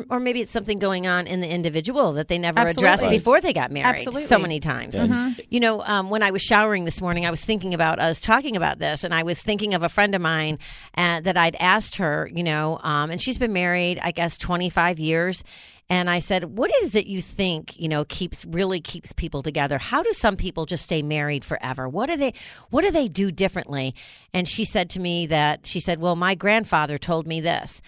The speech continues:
Speaker 1: when I asked him that same question about how he and my grandmother stay married for so many years." And his response was this, or her response from his <laughs> response was
Speaker 2: <laughs>
Speaker 1: this, that he said, "Well, I guess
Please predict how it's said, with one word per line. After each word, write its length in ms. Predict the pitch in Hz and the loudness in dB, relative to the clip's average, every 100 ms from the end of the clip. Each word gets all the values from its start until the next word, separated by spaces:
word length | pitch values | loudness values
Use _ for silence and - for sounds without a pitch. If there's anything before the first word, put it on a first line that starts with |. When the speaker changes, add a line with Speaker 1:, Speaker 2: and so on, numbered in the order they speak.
| - - | -10 0
Speaker 1:
when 120 | 180 | 2
I 120 | 180 | 2
asked 340 | - 180 - | 4 2 2
him 100 | 180 | -2
that 140 | 160 147 | -2 -4
same 280 | - 196 202 | -2 -2 0
question 420 | - 226 - 160 | 2 2 2 -2
about 240 | 147 143 | 0 0
how 240 | - 170 160 | 0 0 0
he 400 | - 226 220 - | -2 -2 -2 -2
and 240 | 170 165 | -4 -2
my 300 | 160 156 156 - - | -2 0 -2 -6 -8
grandmother 480 | - 247 226 160 143 | 0 2 2 0 -2
stay 220 | - 170 | 0 0
married 380 | 160 202 196 156 | 0 0 0 -2
for 80 | 151 | -4
so 160 | 175 | -4
many 180 | 151 143 | -2 -2
years." 420 | 175 202 139 131 - - - - - | 0 0 0 -6 -12 -20 -20 -20 -6
And 180 | 170 147 | -4 0
his 280 | 170 220 208 | 0 0 -2
response 480 | - 202 175 170 | -4 -2 -2 -2
was 140 | 180 135 | -6 -4
this, 400 | 156 139 - - | -4 -4 -8 -6
or 60 | 160 | -4
her 180 | 202 185 | -2 -4
response 560 | 160 - 127 123 - | -4 -4 -6 -6 -8
from 140 | 156 160 | -4 -2
his 160 | 196 | -2
<laughs> 80 | 156 | -2
response 840 | - - - - - - 233 - 220 | -4 -4 -8 -8 -4 -2 -2 2 4
was 360 | 202 214 208 170 | 6 4 2 -2
Speaker 2:
<laughs> 100 | - | -4
Speaker 1:
this, 300 | 208 190 160 | 4 4 4
that 260 | - 165 156 - - - | 2 2 2 -4 -20 -2
he 140 | 220 | 0
said, 320 | - 180 165 | 4 4 4
"Well, 160 | 165 190 | 4 4
I 100 | 170 | 4
guess 460 | 151 190 226 - | 6 6 4 0